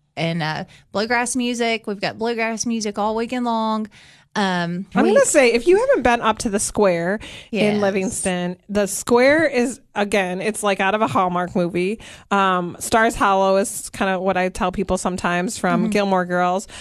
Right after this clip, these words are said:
Speaker 2: But you have this playground there and a
Speaker 1: <clears throat>
Speaker 2: park and an amphitheater. I, I think I was
Speaker 1: Yes.
Speaker 2: there, and I've been through the area a lot. And, and Joe said something about the amphitheater. I was like,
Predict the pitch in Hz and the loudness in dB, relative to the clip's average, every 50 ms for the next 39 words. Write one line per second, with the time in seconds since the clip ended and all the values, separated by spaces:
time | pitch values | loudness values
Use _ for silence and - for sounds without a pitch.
0 | - - - - 233 233 220 185 - - _ _ - 240 240 254 262 269 277 269 | -18 -8 0 2 4 4 4 2 -2 -6 _ _ -4 0 0 2 2 2 2 2
1 | 262 285 - - - - 285 277 269 277 269 262 254 262 254 254 247 247 247 247 | 2 0 -2 0 2 2 4 4 4 4 4 4 2 2 2 2 2 4 4 4
2 | 247 247 302 302 294 - - 262 247 247 247 247 247 247 247 220 190 190 185 185 | 4 4 4 4 2 2 4 4 6 6 6 4 4 2 0 -2 -2 -2 -4 -2
3 | 190 - 226 254 254 247 247 269 262 254 247 233 226 226 233 233 233 233 - 277 | -2 0 0 0 -2 -2 0 2 2 2 0 0 -2 -2 0 0 -2 -2 0 0
4 | 269 269 247 226 220 214 - - 220 226 226 226 220 220 214 - - - - - | 0 0 0 2 2 0 0 0 0 2 2 2 2 0 0 -4 -8 -16 -20 -8
5 | - 294 311 403 554 494 - - 208 262 349 311 190 180 - 220 214 233 247 233 | -2 0 2 2 2 2 2 2 2 2 0 -2 -2 -2 -2 0 2 2 2 0
6 | 208 202 185 170 202 214 226 226 202 190 196 202 208 220 254 269 - 220 214 208 | 0 -4 -2 0 0 0 2 2 2 0 0 2 2 4 2 2 2 0 -2 -2
7 | 196 190 - - 202 196 196 208 208 233 - 226 208 - 233 220 208 202 196 196 | -2 -4 -2 -2 -2 0 2 2 2 2 0 -2 -2 -2 -2 -2 -2 0 0 0
8 | 196 196 196 202 185 202 240 269 294 - 214 196 185 185 185 190 190 185 190 185 | 0 0 0 -2 -2 0 -2 -2 0 0 0 0 2 2 2 0 0 -2 -4 -6
9 | 180 | -10